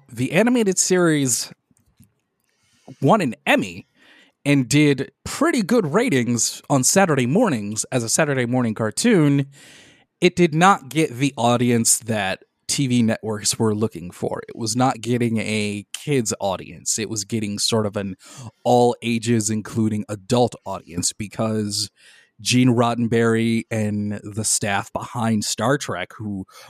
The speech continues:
worked on the animated series as well as the original series, they did not dumb the show down. They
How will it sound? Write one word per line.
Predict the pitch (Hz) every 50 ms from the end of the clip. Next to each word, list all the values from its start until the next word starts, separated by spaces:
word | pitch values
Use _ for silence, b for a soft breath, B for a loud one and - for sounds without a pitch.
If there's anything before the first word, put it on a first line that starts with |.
| B B
worked | 104 107 110 110 110 110 - -
on | 110 110 127 139 135 110
the | 98 104 107 104
animated | 101 98 98 98 95 92 87 95 -
series | - - 127 147 123 98 104 -
as | 101 98 104
well | 104 104 131 190 226
as | 185 131
the | 117 113 107
original | 104 101 101 92 101 90 87 90
series, | - - 98 87 80 87 87 85 - - - _ _ _ _ _ _ _ _ _ _ _ _ _ _ - - _ b b b b b b b -
they | 110 104 110 135 160 180 175 180
did | 135 135 170 165 139
not | 131 131 139 139 139 131 - 117 98 98 -
dumb | 120 120 117 113 113 113 107
the | 107 117
show | - - - - 92 90 90 90 98 98 101 _
down. | - 120 117 147 190 147 95 - - - - _ _ _ _ -
They | - - - 117 107 101 113 107 104 110 117 120 120 120 117 117 117